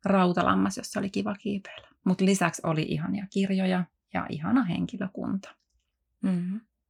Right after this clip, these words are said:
Speaker 1: Ja kyllä sitten kouluyhteistyökin kirjastojen kanssa, jos nyt mennään tähän opettajan rooliin taas hetkeksi, niin ehdottomasti kannattaa, että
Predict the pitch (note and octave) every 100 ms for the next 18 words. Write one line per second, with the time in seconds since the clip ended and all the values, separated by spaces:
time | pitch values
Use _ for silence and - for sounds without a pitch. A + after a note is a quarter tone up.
0 | _ _ - G3+ - B3+ A3+ A#3 A#3 A#3+
1 | C4 G#3 E3+ E3 - E3+ - F3+ F#3+ -
2 | F3+ F3+ - G3 G3 G3 G3 F#3+ G#3+ G3
3 | F#3+ - F#3+ F#3 F3+ F#3 - F#3+ F#3 -
4 | G3 F#3+ F#3+ F#3+ G#3 G3 G3 F#3+ G3 -
5 | G3+ - A3 G#3+ G3 F#3 F#3 E3+ - E3
6 | D#3+ F3 - F3+ E3+ F#3 - - A3 G#3+
7 | - A3